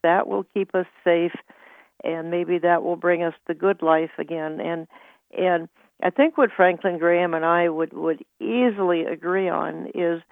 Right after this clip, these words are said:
what's happening now cannot be the mark of the beast because we don't have a beast. In other words, we don't have the Antichrist. The Antichrist, I mean, he may be alive somewhere, but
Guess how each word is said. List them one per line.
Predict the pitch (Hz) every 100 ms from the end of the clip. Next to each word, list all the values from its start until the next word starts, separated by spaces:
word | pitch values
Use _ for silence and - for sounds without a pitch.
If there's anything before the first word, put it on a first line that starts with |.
| _ _ _ _ -
what's | - 196 202
happening | 247 285 277 220 196 175
now | 180 180 160 156 - _ -
cannot | 202 202 190 -
be | 170 170 165 156 -
the | 165
mark | 170 175 175
of | 143
the | 165
beast | 175 185 _
because | 208 202 233 240
we | 214 208
don't | 196 202 190
have | 196 170
a |
beast. | 156 - 214 - - _ -
In | 175
other | 220 233
words, | 214 180
we | 196
don't | 226 247
have | 233
the | 185 190
Antichrist. | 202 196 151 - - 87 - _ _ _ - - _
The | 196 196
Antichrist, | 202 196 180 185 160 -
I | - 151
mean, | 160
he |
may | 160 170
be | 156
alive | 147 139 143 220 190 _
somewhere, | 156 160 156 151 160
but | 170